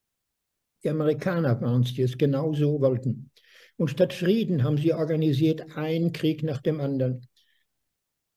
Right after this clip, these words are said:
Um Erdöl ging es, um die Vormachtstellung im Mittleren Osten ging es, um die Inanspruchnahme von allem, was Russland nicht mehr bereit ist zu verteidigen. zweitausendeins, also Krieg im Irak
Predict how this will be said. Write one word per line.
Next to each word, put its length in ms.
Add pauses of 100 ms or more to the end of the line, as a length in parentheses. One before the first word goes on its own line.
(120)
Um 160
Erdöl 440
ging 220
es, 180
um 160
die 120
Vormachtstellung 920
im 80
Mittleren 420
Osten 420
ging 220
es, 180
um 160
die 140
Inanspruchnahme 880
von 220
allem, 320
was 200
Russland 440
nicht 200
mehr 120
bereit 400
ist 140
zu 100
verteidigen. 880 (520)
zweitausendeins, 960
also 260
Krieg 260
im 140
Irak 640